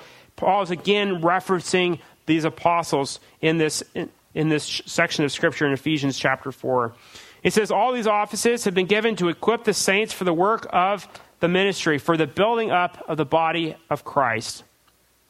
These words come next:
Paul is saying that the prophets and the apostles have all been given for the building up of the body of Christ. And not only those offices, but the oth-, the ones that we have with us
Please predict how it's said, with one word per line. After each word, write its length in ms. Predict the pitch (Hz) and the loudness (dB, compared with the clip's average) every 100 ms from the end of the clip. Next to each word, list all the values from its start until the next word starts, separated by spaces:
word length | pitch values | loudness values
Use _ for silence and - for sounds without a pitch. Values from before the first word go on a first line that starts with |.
| _ - - - - - - - - _ - | _ -20 -20 -20 -20 -20 -20 -20 -20 _ -2
Paul 480 | 196 226 233 240 | 0 2 0 -2
is 120 | 208 175 | -4 -2
saying 340 | 214 220 220 | 2 2 2
that 200 | 196 180 | 0 0
the 60 | 170 | 0
prophets 600 | - 202 220 240 220 185 | 2 2 2 -2 0 0
and 100 | 185 | 2
the 60 | |
apostles 540 | 170 - 196 196 202 175 | 0 0 0 0 0 0
have 160 | 170 | 0
all 260 | - 175 208 | 0 0 2
been 200 | 208 196 | 0 0
given 420 | 180 175 175 175 - - | 0 2 0 -2 -6 -6
for 140 | 180 | 0
the 80 | 170 | 0
building 340 | 160 175 175 165 | 2 2 2 2
up 180 | 170 | 0
of 80 | 165 | -2
the 60 | 151 | 0
body 280 | 151 156 160 | 2 2 0
of 80 | 139 | 0
Christ. 360 | 156 143 135 | 2 2 0
And 120 | 156 | 0
not 180 | 196 233 | 2 2
only 300 | 220 208 190 - - - | 2 0 -2 -8 -8 0
those 300 | 202 226 180 | 2 2 2
offices, 440 | 175 - 185 175 | 0 0 -2 0
but 140 | 180 | 0
the 100 | 170 | 2
oth-, 220 | 190 233 190 | 0 0 0
the 100 | 180 | 2
ones 220 | 208 202 | 2 0
that 60 | 185 | 0
we 100 | 165 | 0
have 220 | 175 180 | 0 0
with 160 | 185 | 0
us 140 | 180 | 0